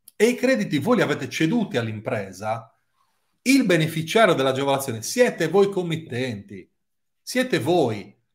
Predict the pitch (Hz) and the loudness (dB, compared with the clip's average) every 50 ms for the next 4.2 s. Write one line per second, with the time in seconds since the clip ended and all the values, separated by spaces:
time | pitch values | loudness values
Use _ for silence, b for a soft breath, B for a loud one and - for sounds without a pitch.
0 | _ _ _ _ - 254 214 160 160 - - 269 269 247 262 202 190 - 170 165 | _ _ _ _ 0 0 2 2 0 0 0 0 0 0 -2 -4 -4 -2 2 2
1 | 165 160 165 - - 175 151 127 113 104 104 101 107 110 113 117 110 135 151 165 | 2 2 2 -2 -2 0 0 0 0 -2 -4 -8 -8 -6 -6 -4 -4 -4 -4 -4
2 | 160 160 - - 127 107 110 101 - - 117 120 117 117 - - 123 127 139 143 | -4 -6 -4 -4 -2 -2 -2 -6 -10 -10 -8 -8 -8 -8 -8 -4 -2 -2 -2 -2
3 | 131 - - 117 117 117 - 131 135 147 139 117 110 104 101 110 113 110 104 95 | -6 -6 -6 -8 -8 -6 -6 -6 -6 -4 -6 -6 -6 -8 -10 -10 -10 -10 -8 -10
4 | - - - 113 | -12 -14 -18 -20